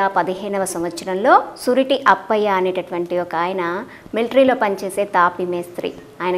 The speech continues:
కట్టించారన్నమాట. అప్పుడు ఆ టైంలో పద్దెనిమిది వందల అరవై తొమ్మిదవ సంవత్సరంలో హైదరాబాద్లో ప్లేగ్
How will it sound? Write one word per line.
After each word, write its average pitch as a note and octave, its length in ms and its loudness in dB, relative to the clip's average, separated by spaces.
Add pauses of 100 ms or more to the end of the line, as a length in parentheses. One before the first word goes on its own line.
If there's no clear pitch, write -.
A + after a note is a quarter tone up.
కట్టించారన్నమాట. F3 840 -4 (920)
అప్పుడు A3+ 300 4 (440)
ఆ - 20 4 (120)
టైంలో A3+ 340 0 (180)
పద్దెనిమిది B3 440 2
వందల A#3+ 260 0 (280)
అరవై G#3+ 220 2 (120)
తొమ్మిదవ A3 340 -4 (100)
సంవత్సరంలో G3 640 -4 (600)
హైదరాబాద్లో A3 760 4 (300)
ప్లేగ్ A3 260 2